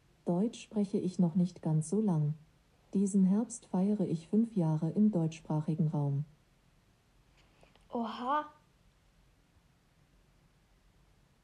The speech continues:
Speaker 2: Oha. Okay, ähm. Alexa, was ist dein Lieblingsradiosender?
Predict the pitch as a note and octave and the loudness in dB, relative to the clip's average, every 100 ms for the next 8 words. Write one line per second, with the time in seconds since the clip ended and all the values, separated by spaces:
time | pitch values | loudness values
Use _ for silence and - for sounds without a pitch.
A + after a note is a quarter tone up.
0 | _ _ - B3+ A#3+ C4+ G4+ A4 - _ | _ _ -12 -10 -6 -4 -6 -8 -20 _
1 | _ _ _ _ _ _ _ _ _ - | _ _ _ _ _ _ _ _ _ -20
2 | - - - - G#3+ - - A3+ C4 C4+ | -20 -20 -18 -8 -8 -8 -10 -6 -4 -4
3 | C#4 C#4+ - _ _ _ _ _ _ _ | -8 -14 -20 _ _ _ _ _ _ _
4 | _ - - - - _ _ _ - - | _ -20 -20 -20 -20 _ _ _ -20 -20
5 | - - D4 E4+ F4+ - A3+ B3 - B3+ | -20 -6 -2 0 -2 -6 -6 -6 -6 -4
6 | C#4+ D#4+ - C#4+ C#4+ D4 D#4+ F4+ F4 - | -4 -6 -8 -4 -4 -4 -8 -10 -10 -10
7 | - - A#3+ A#3 A#3 G#3+ B2 B2 C4 | -4 -2 0 -2 -4 -6 -6 -8 -8